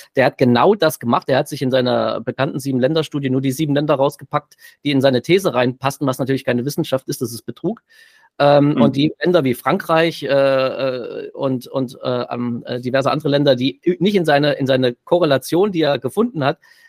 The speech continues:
Speaker 1: oder meinte gefunden zu haben, so muss man's richtig sagen, reingepasst haben, hat er einfach weglassen,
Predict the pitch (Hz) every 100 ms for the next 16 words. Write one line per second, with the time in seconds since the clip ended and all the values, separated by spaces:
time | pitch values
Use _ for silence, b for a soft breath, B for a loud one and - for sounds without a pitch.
0 | b 139 127 123 131 147 226 180 135 -
1 | 226 156 135 131 165 180 - _ - 143
2 | 156 151 143 147 147 135 135 135 b b
3 | b 127 185 190 156 - 151 151 151 151
4 | 139 175 139 123 127